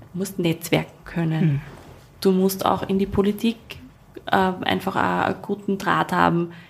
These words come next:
Speaker 1: Hilft dir das?
Speaker 2: Ah, ja, mm, es hilft mir sehr, weil's mir auch, es erdet mir auch.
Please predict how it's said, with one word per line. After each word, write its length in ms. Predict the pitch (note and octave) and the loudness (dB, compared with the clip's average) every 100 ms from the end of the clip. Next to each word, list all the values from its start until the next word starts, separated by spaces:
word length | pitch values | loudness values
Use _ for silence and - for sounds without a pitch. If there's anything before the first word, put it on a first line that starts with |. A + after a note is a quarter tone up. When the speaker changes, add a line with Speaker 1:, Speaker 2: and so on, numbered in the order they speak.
| _ | _
Speaker 1:
Hilft 380 | - D4 - - | 4 4 4 -4
dir 80 | |
das? 300 | D#3 D3+ - - - - - - - - - - - - - - - - - _ - | 0 -2 -2 -12 -20 -20 -20 -20 -18 -12 -12 -10 -12 -12 -12 -12 -14 -16 -20 _ 0
Speaker 2:
Ah, 200 | F3+ G3+ | 4 6
ja, 680 | G#3+ E3+ - C#3+ E3 A#3+ C#4 - - - | 4 2 0 2 6 8 8 4 -6 4
mm, 560 | G#3 A3 A3 A3+ A#3+ - - - | 6 8 8 8 6 2 -6 0
es 140 | - | 2
hilft 440 | - B3 D#4 - - | 8 8 8 4 6
mir 280 | C4+ C4+ - - _ F#3 F3 F3 - | 8 8 4 -8 _ -8 -8 -10 -4
sehr, 840 | - - E3+ E3 F3+ G#3+ B3+ A3+ A3+ - _ | 0 4 4 6 8 8 8 6 -2 -18 _
weil's 380 | E3+ E3+ E3+ G#3 | 2 4 4 6
mir 240 | G#3 G#3 | 6 6
auch, 420 | F3+ F3+ F3+ F3+ - - | 4 6 6 6 2 -6
es 140 | - - | -2 0
erdet 440 | - C#3+ D#3 A#3 | 4 4 4 4
mir 300 | B3 B3+ | 6 6
auch. 60 | C4+ | 6